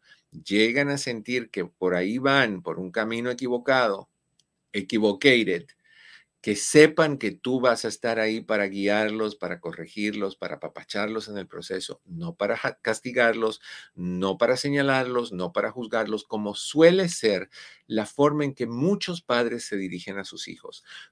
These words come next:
como que creen que el trabajo de una mamá y de un papá es nada más criticar, regañar, juzgar, disciplinar, gritar,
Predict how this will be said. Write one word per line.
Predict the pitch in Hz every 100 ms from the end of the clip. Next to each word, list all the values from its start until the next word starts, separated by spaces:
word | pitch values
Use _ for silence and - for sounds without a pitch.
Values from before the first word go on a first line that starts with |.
| _
como | 156 151 151 143
que | 139 135
creen | 151 175 208 202
que | 165
el | 143 -
trabajo | 120 120 127 147 165
de | 151
una | 147
mamá | 143 123 123 135
y |
de | 123
un | 127 127
papá | 120 127 127 -
es | 113 117
nada | 120 123
más | 120 120
criticar, | - 117 107 - _ 113 113 113 117 113 - _ -
regañar, | 131 113 101 101 110 113 110 110 - _ _
juzgar, | - 147 107 101 113 117 113 110 _ _
disciplinar, | 113 131 - 135 117 113 113 117 107 - _ _
gritar, | 104 123 143 135 - 120 113 107